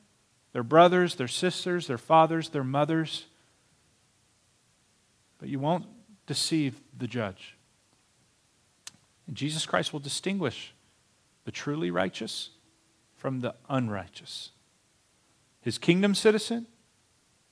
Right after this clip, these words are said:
the kingdom of heaven, from those who are of the kingdom of this world.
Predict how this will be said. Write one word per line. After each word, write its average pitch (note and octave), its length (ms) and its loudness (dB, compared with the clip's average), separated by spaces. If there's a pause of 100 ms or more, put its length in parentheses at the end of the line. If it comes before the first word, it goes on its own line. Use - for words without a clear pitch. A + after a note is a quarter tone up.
(140)
the - 80 -12
kingdom E3+ 320 -4
of E3 120 -2
heaven, G#3 380 2 (540)
from C#3 360 0
those C#3 380 2
who C#3 120 -4
are A#2+ 240 0
of A#2 160 -6
the A2+ 80 -6
kingdom C#3 400 -4
of A2 100 -2
this A2 240 -2
world. G2+ 380 -6